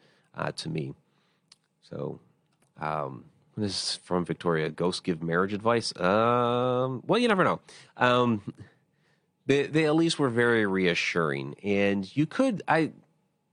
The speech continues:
I haven't had that happen in a dream,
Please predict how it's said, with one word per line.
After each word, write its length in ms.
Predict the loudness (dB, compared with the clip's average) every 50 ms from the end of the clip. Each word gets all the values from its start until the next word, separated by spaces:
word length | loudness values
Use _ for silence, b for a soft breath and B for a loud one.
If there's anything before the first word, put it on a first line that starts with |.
| _ _ _ _ _ _ -2
I 100 | 0 0
haven't 300 | 2 2 0 0 0 -4
had 300 | -4 -2 -2 0 0 0
that 120 | 0 -2
happen 340 | -4 -4 -4 -4 -4 -4 -6
in 120 | -6 -6 -8
a 40 |
dream, 440 | -10 -14 -16 -14 -12 -12 -10 -10 -12